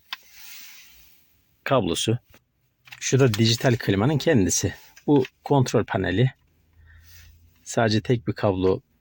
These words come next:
girişi var. Bunu alayım. Hatta size baştan şöyle söyleyeyim.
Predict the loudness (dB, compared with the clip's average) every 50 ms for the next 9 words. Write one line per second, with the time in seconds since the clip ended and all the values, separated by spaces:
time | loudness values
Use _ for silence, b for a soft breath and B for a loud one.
0 | _ _ _ _ _ _ _ _ _ _ -4 -2 -2 0 0 -2 -2 0 0 -2
1 | -2 -4 -8 -14 -20 -20 -20 -20 -20 -20 _ _ b b b b b b b b
2 | b b b _ 0 2 2 4 4 4 4 4 2 0 -2 -2 -2 -2 -2 -2
3 | -2 -2 0 0 2 2 2 2 2 2 2 2 0 0 0 0 0 0 -2 -2
4 | 0 2 2 2 2 2 2 0 0 0 0 -2